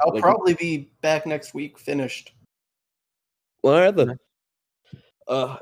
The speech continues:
Speaker 2: uh, when it comes to, like, rereading, I'm, like, d-, currently debating between rereading this or rereading the, the, the Mega Man, uh, the, the Mega Man E X E, um, manga,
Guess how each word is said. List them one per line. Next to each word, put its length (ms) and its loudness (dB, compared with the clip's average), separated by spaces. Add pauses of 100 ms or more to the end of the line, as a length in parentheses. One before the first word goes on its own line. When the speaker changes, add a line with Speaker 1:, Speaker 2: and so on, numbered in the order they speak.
(120)
Speaker 2:
uh, 140 0
when 240 0
it 40 2
comes 140 -2
to, 60 2
like, 120 4
rereading, 560 0
I'm, 280 -2
like, 340 -4 (140)
d-, 140 -4
currently 340 4
debating 400 4
between 320 -2
rereading 400 2
this 260 -2
or 160 0
rereading 480 2
the, 600 -2
the, 80 -4
the 100 0
Mega 240 0
Man, 240 0
uh, 480 -2 (260)
the, 160 -4 (160)
the 120 -6
Mega 180 0
Man 120 0
E 120 -2
X 200 -8
E, 280 0 (240)
um, 760 0 (340)
manga, 380 0